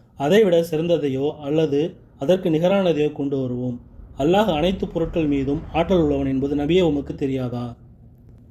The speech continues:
வானங்கள் மற்றும் பூமியின் ஆட்சி அல்லாஹ்வுக்கே உரியது என்பதும், அல்லாஹ்வை அன்றி வேறு யாரும் உங்களுக்கு பாதுகாவலனோ உதவியாளனோ இல்லை என்பதும் உமக்கு தெரியாதா?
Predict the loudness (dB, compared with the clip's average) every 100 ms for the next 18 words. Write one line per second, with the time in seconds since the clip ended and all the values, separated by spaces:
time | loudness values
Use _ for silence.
0 | -20 -4 2 4 4 2 2 0 0 -2
1 | 0 0 0 0 -2 -6 -4 -2 2 4
2 | 2 2 -2 -2 -2 -4 -4 -4 -4 -4
3 | -4 -6 -16 -20 -6 2 4 4 4 2
4 | 2 -2 0 0 2 2 2 0 0 0
5 | 0 -2 -4 -6 -2 0 0 0 0 -2
6 | -2 -4 -8 -20 -8 0 4 4 4 2
7 | 2 0 0 0 0 -2 -4 -4 -6 -6
8 | -8 -6 -4 -4 -8 -12 -16